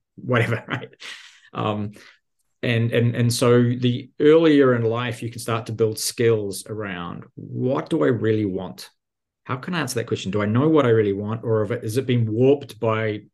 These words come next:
my upbringing and the current people around me?"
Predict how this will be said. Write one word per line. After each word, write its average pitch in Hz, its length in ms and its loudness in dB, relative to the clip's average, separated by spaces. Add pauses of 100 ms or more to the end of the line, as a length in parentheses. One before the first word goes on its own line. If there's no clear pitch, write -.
my 101 200 -6
upbringing 123 640 2
and 104 240 -6
the 107 80 -4
current 113 320 -2
people 107 240 -4
around 92 260 -8
me?" 95 160 -10